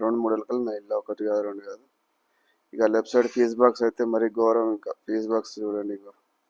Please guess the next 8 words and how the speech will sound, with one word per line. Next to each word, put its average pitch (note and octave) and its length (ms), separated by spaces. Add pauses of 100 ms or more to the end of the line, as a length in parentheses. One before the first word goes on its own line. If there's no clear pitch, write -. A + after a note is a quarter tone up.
(1300)
ఎట్లున్నాయో A2 420
చూడండి, G#2 300
మొత్తం G#2 200 (160)
ఏం A2+ 180
లేవు, G#2 160 (520)
మొత్తం - 240 (180)
కట్ G#2 200
అయిపోయినాయి. G#2+ 360